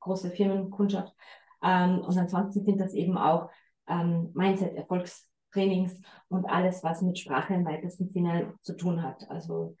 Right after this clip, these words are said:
ähm, Sprachwirkung, äh, präzise Sprache, wie erreiche ich den anderen? Ähm,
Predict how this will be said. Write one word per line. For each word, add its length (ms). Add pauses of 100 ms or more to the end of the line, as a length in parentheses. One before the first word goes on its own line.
(380)
ähm, 360
Sprachwirkung, 1300
äh, 200
präzise 500
Sprache, 640
wie 120
erreiche 440
ich 100
den 140
anderen? 580 (500)
Ähm, 680